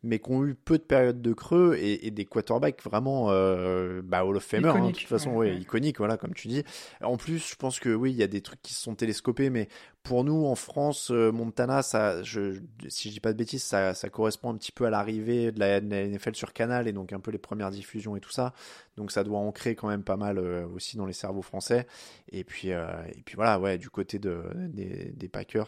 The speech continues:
Speaker 1: bon, bah, l'enchaînement Favre-Rodgers, tu, t'as fait pire, quoi. Je pense que,
Speaker 2: Ouais, ouais.
Speaker 1: <laughs> je sais pas combien il y a de, ça doit être probablement deux seuls, deux des seules franchises qui enchaînent deux quarterbacks Hall of Famer, parce que tu fais Montana Young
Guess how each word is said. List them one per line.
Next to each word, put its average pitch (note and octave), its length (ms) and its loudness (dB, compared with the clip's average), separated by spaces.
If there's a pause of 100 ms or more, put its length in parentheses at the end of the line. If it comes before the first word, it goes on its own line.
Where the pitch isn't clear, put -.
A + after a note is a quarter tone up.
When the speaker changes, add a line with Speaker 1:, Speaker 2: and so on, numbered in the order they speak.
(120)
Speaker 1:
bon, F#2+ 180 -6
bah, F2+ 180 -4
l'enchaînement G#2 500 -2
Favre-Rodgers, G#2+ 760 0
tu, - 80 -20 (840)
t'as F#2 120 -8
fait - 140 -6
pire, A2+ 300 0
quoi. - 180 -10 (220)
Je - 80 -20
pense - 220 -2
que, F3+ 60 4
Speaker 2:
Ouais, D#3 100 4
ouais. D#3+ 100 2 (200)
Speaker 1:
<laughs> - 200 -16
je D#3+ 60 0
sais E3 40 4
pas G#3+ 100 8
combien F#3 220 4
il D3 40 6
y C#3 40 10
a C3 40 6
de, A#2+ 440 4 (100)
ça C3+ 140 0
doit C#3+ 180 8
être D3+ 180 2
probablement C3+ 560 4
deux D#3 380 4
seuls, D#3 300 2 (600)
deux B2 280 4
des B2 120 2
seules C3+ 220 0
franchises - 380 -2
qui - 140 -6
enchaînent A2+ 460 0
deux B2 120 4
quarterbacks A#2 440 4
Hall G#2 80 6
of F#2+ 80 0
Famer, C#3 220 2
parce - 140 -10
que - 60 -4
tu - 120 -14
fais G#2+ 120 0
Montana B2+ 400 2
Young C3+ 420 2